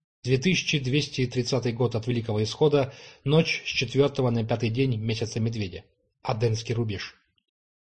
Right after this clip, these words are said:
Гиб боялся, но шёл. Рене чувствовал напряжение водяного коня. Это странное создание следовало за ним по собственной воле. Уздечка, с помощью которой Сумеречная удерживала Гиба,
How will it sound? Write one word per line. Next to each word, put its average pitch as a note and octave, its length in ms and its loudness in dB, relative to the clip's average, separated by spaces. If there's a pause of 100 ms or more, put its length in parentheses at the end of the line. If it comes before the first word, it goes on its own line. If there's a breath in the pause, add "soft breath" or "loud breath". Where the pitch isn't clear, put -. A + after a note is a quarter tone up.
(160)
Гиб C#3+ 260 0
боялся, C#3 680 4
но C3+ 100 -2
шёл. A#2+ 400 -2 (460 loud breath)
Рене D3 300 4
чувствовал B2 460 0
напряжение B2 560 2
водяного B2 400 0
коня. B2+ 380 0 (380 loud breath)
Это B2+ 300 2
странное B2+ 400 2
создание C3 680 0 (240 loud breath)
следовало C#3+ 520 4
за B2 140 2
ним C3+ 220 2
по B2+ 100 -2
собственной C3+ 500 0
воле. A#2+ 320 0 (440)
Уздечка, A#2+ 560 2
с G#2 60 -2
помощью B2 400 -2
которой A#2+ 340 0
Сумеречная A#2+ 760 0
удерживала A2+ 600 2
Гиба, C3 400 0